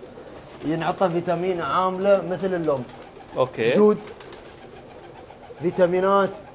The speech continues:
Speaker 1: كل شيء، كل شيء.
Speaker 2: يعني تهتم في الحضان مثل اهتمامك في ال-،
Speaker 1: أكثر من اللوم.
Speaker 2: أكثر من؟
Speaker 1: إيه، لأن الحضان هو اللي يجيب الإنتاج.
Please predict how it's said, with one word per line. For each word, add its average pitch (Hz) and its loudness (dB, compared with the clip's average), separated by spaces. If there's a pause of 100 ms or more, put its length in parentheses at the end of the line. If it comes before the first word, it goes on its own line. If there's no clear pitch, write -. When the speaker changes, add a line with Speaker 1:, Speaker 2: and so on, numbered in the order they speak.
(180)
Speaker 1:
كل 262 4
شيء، 139 -4
كل 214 -2
شيء. - -10 (180)
Speaker 2:
يعني 135 4
تهتم 160 4
في 185 0
الحضان 202 4
مثل 208 4
اهتمامك 208 2
في 214 6
ال-، 262 4
Speaker 1:
أكثر 240 8
من 214 2
اللوم. 156 -2 (120)
Speaker 2:
أكثر 208 6
من؟ 220 4
Speaker 1:
إيه، 151 2
لأن 160 -2
الحضان 180 -2
هو 185 0
اللي 180 0
يجيب 160 -2
الإنتاج. 120 -6